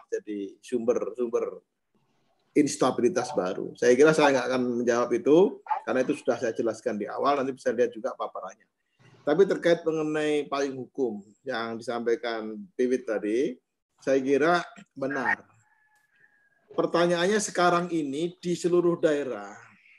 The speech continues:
termasuk ke pedalam, terutama para kepala daerah, itu selalu terhambat, walaupun ada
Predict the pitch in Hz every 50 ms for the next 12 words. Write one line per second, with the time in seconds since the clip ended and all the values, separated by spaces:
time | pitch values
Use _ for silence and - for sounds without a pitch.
0 | _ _ _ _ - 135 135 139 147 143 139 135 - 170 156 151 - - - 147
1 | 127 127 117 117 110 107 101 98 92 101 107 117 127 131 - _ _ _ - 135
2 | 131 - 131 123 135 139 139 - 127 123 127 123 117 - 104 120 120 113 113 107
3 | 101 104 98 98 98 92 90 87 85 - - - _ _ - - - - - -
4 | - _ - 147 147 - 202 196 202 185 170 160 165 170 175 175 170 160 151 151
5 | 143 127 117 117 113 107 110 117 139 151 - _ _ _ _ _ _ _ - 113
6 | 127 143 143 156 151 - 180 175 180 170 165 151 - 156 151 147